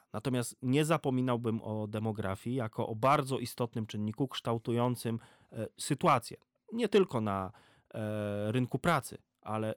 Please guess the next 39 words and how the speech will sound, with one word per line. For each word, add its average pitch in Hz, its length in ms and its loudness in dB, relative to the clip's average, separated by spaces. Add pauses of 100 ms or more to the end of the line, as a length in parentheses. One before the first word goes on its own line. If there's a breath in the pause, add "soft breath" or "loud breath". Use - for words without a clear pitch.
no, 120 120 -2
w 107 60 -4
wielu, 127 460 2
wielu 107 300 -2
zagadnieniach, 104 720 -6
tak? - 260 -6 (320 soft breath)
No, 165 80 -6
chociażby 113 640 -2
z, - 120 -8 (260)
z - 240 -16
obsługą 117 440 0
mieszkańców, 107 720 -4
tak? - 380 -14
E, 98 60 -10 (1000)
czy 113 120 -2
miasto 107 320 0
jest 107 100 -8
planowane 98 540 -4
na 98 120 -8
sześćdziesiąt, 113 560 -2
czy 101 120 -8
na 107 100 -2
osiemdziesiąt 120 540 0
tysięcy, 107 380 -6
czy 120 140 -6
na 110 120 0
czterdzieści 107 480 -8
tysięcy, 117 460 -6 (240 loud breath)
to 131 100 0
ma 120 120 0
bardzo 123 380 0
istotne 117 440 -4
znaczenie. 120 480 -4 (560 loud breath)
Jaka 123 360 0
jest 117 320 -2
tak - 180 -10
naprawdę 117 380 -2
faktyczna - 600 -6
rzesza 104 380 -4